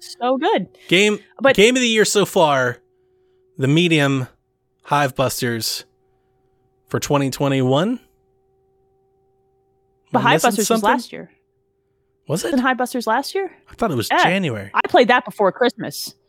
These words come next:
Speaker 1: Nah,
Speaker 2: Oh,
Speaker 1: that
Speaker 2: wow.
Speaker 1: came out with the co-, like, close to the console, I think.
Speaker 2: When we start talking about this
Speaker 1: Bro,
Speaker 2: in November,
Speaker 1: time's
Speaker 2: I'm gonna need some help. <laughs> I need a
Speaker 1: Yeah,
Speaker 2: calendar.
Speaker 1: we're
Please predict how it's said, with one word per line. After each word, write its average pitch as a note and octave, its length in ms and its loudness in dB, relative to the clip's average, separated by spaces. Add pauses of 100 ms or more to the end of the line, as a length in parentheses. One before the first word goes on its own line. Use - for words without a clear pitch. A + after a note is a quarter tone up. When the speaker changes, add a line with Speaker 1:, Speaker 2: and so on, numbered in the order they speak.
(120)
Speaker 1:
Nah, F#3+ 300 4
Speaker 2:
Oh, F#3+ 40 4
Speaker 1:
that - 100 4
Speaker 2:
wow. - 60 -2
Speaker 1:
came D4+ 160 0
out G3 120 0
with - 120 -8
the - 60 -8
co-, - 240 -6
like, G3 100 -2
close A#3+ 340 0
to A3 100 -18
the D#3+ 100 -8
console, F#3 460 -2
I F3 120 -4
think. - 200 -10
Speaker 2:
When D3 140 4
we G#3 80 4
start E3+ 200 2
talking D3+ 200 4
about C3 160 4
this - 140 4
Speaker 1:
Bro, - 60 4
Speaker 2:
in A#2+ 40 2
November, A2+ 380 2
Speaker 1:
time's A2+ 100 4
Speaker 2:
I'm B2+ 60 2
gonna B2+ 120 0
need A#2+ 180 0
some G#2 120 -4
help. A2 220 -2
<laughs> - 1120 -10
I F3 40 6
need F#3 160 2
a - 20 2
Speaker 1:
Yeah, - 20 2
Speaker 2:
calendar. D#3+ 380 2
Speaker 1:
we're - 20 4